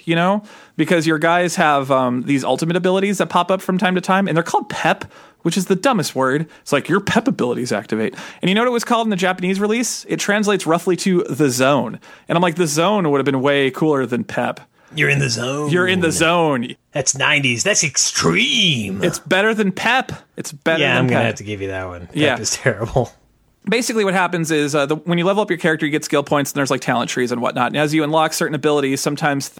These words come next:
Speaker 1: pep ab-, I'm just gonna call it the zone 'cause it's cooler. Zone abilities open up.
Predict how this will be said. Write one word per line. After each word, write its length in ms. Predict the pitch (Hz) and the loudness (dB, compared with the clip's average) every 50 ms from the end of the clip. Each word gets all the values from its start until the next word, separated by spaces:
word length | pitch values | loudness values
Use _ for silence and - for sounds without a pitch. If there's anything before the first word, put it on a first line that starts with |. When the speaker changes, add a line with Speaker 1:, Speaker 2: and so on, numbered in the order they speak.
| - - | -12 -8
Speaker 1:
pep 260 | - - 214 196 208 | -2 -2 -2 0 0
ab-, 200 | 165 147 - - 131 - - | -2 -2 -2 -6 -6 -4 -2
I'm 180 | - 151 151 147 | 0 0 0 0
just 140 | 143 135 | -2 -2
gonna 120 | - 127 120 | -4 -4 -2
call 140 | - 117 123 | -2 -2 -2
it 60 | - | -2
the 80 | 123 | -2
zone 200 | - 131 123 123 | -2 -2 -2 -2
'cause 140 | 123 - 135 | -2 -4 -6
it's 80 | 120 - | -6 -4
cooler. 240 | - 143 143 208 202 | -2 -2 0 0 2
Zone 240 | 160 185 214 226 | 4 4 4 4
abilities 480 | 208 165 156 143 135 131 131 131 - - - | 4 4 4 4 4 2 0 -2 -4 -2 -2
open 240 | 139 127 - 117 113 | -2 -2 -2 -4 -6
up. 160 | 110 110 - | -6 -8 -10